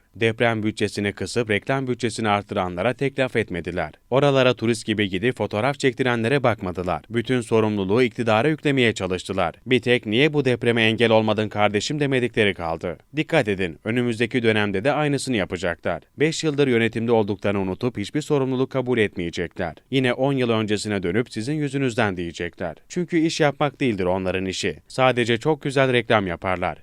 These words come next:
Bir de her şart altında suçu başkasına atarlar. Çok mahirdirler bu konuda. Kimse ellerine su dökemez. Onlar yatarak masumdur.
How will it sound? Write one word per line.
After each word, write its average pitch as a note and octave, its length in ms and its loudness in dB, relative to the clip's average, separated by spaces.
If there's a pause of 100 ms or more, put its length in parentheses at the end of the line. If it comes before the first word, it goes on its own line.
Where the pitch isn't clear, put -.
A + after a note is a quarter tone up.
(160)
Bir D3 120 2
de B2+ 120 6
her C3+ 200 4
şart A2 320 2
altında G2 480 2
suçu C#3 300 -4
başkasına C#3 500 0
atarlar. F2+ 560 -2 (160)
Çok D#3+ 220 -2
mahirdirler G2+ 760 0
bu F#2+ 60 -4
konuda. F#2+ 460 -2
Kimse B2 320 -2
ellerine G2+ 360 -2
su C#3 160 -2
dökemez. G2 520 -2
Onlar B2+ 360 2
yatarak C3+ 460 2
masumdur. F#2 600 -2